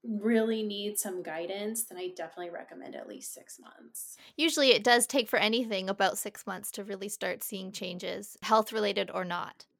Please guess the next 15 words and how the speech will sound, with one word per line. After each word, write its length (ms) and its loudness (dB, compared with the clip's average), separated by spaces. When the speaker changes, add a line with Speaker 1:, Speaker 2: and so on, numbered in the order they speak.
Speaker 1:
Mm-hmm. 520 -2
Always 400 2
trust 340 -2
yourself. 480 -2
So 220 -4
if 140 -8
you 80 -4
have 260 2
something 360 -2
going 360 -2
on 380 -6
and 280 -4
you 160 -10
think 560 -10
that 460 -2